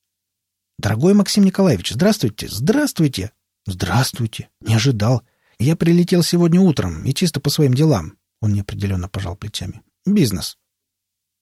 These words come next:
За чашкой чая они проговорили весь антракт, и уже ближе к завершению их диалога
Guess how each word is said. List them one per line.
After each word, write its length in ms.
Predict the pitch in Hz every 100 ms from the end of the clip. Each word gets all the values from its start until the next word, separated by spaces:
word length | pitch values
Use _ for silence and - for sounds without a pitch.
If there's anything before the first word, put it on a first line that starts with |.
| _ _ _ _ _ _ _ _ -
За 160 | 110 143
чашкой 320 | 226 - 151
чая 320 | - 185 170
они 160 | 156 180
проговорили 520 | 143 120 127 160 135
весь 220 | 139 -
антракт, 540 | 117 - 160 156 - -
и 60 | 143
уже 160 | 160
ближе 300 | 143 165 135
к 40 | 117
завершению 560 | 120 120 160 151 123
их 100 | 113
диалога 500 | 107 107 127 180 165